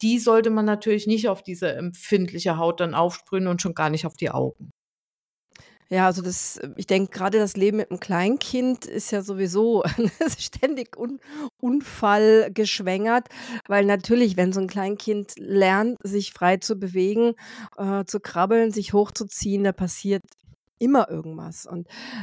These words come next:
Speaker 2: da, anstatt da hysterisch zu reagieren, kann man einfach ganz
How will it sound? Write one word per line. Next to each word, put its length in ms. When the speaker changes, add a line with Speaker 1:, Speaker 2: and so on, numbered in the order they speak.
Speaker 2:
da, 300
anstatt 420
da 80
hysterisch 600
zu 160
reagieren, 600
kann 160
man 120
einfach 260
ganz 240